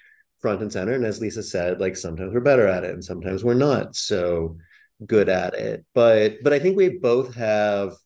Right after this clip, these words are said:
at least that model, that emotions are okay, that emotions are human, that emotions are welcome into the conversation. And so if we can start from there,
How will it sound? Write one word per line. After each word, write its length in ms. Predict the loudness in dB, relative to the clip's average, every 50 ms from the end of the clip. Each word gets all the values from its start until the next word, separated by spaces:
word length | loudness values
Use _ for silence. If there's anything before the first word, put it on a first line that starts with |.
| _ _
at 140 | -6 -6 -4
least 420 | -4 -6 -6 -6 -8 -10 -12 -6
that 280 | -4 -2 -2 -2 -2 -4
model, 340 | -8 -10 -10 -10 -12 -12 -2 0
that 140 | 2 2
emotions 380 | 4 4 4 2 2 0 0 2
are 120 | 4 4
okay, 380 | 4 2 2 -2 -2 -2 -2 -2
that 120 | -4 -4
emotions 340 | -4 -4 -6 -6 -6 -6 -4
are 160 | -4 -4 -4 -4
human, 420 | -6 -6 -6 -4 -4 -4 -4 -4
that 80 | -4 -4
emotions 420 | -4 -4 -4 -4 -6 -6 -6 -4
are 80 | -4 -2
welcome 640 | -2 -2 -2 -2 -4 -6 -6 -8 -6 -6 -8 -10 -14 -18 -20 -20 -20 _ _ _ _ _ _
into 220 | 0 2 2 4 4
the 100 | 2 2
conversation. 1300 | 0 -2 -2 -2 0 0 -2 -2 -2 -2 -2 -2 -2 -4 -6 -6 -6 -4 -4 -4 -4 -6 -6 -8 -8 -6 -4
And 220 | -2 -2 -2 -2
so 520 | 0 4 4 6 6 6 4 4 0 -2 -4
if 160 | -4 -2 0
we 80 | 0 -2
can 180 | -4 -4 -6 -8
start 640 | -6 -8 -8 -8 -6 -2 0 2 2 2 0 -2 -8
from 440 | -6 -2 -2 0 0 0 -2 -4 -4
there, 640 | -2 0 0 2 2 2 2 0 0 -4 -6 -12